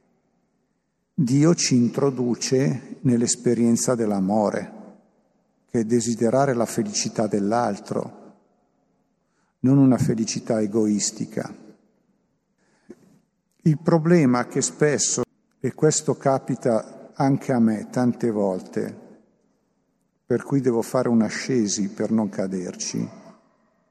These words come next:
l'amore che noi v-, vogliamo ai nostri figli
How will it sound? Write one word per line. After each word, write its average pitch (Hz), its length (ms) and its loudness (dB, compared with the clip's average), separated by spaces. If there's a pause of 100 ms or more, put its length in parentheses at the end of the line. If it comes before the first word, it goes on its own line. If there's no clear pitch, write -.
(1120)
l'amore 160 540 4
che 147 160 -2
noi 147 200 4
v-, 127 300 2
vogliamo 131 540 2
ai 117 120 2
nostri 120 400 0
figli 98 720 -10